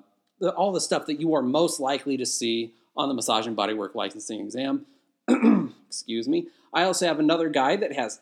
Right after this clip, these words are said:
ten practice tests, full-length M blex practice tests inside of it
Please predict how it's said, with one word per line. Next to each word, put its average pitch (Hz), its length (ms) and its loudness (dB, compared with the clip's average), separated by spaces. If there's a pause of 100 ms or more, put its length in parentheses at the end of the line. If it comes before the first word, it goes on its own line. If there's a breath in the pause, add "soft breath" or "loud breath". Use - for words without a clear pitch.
ten 180 640 0 (240)
practice 185 400 0
tests, 139 320 -2
full-length 156 640 0
M 151 200 -2
blex 135 240 -4
practice 131 340 -4
tests 123 340 -6
inside 123 540 -4
of 120 100 -6
it 120 200 -8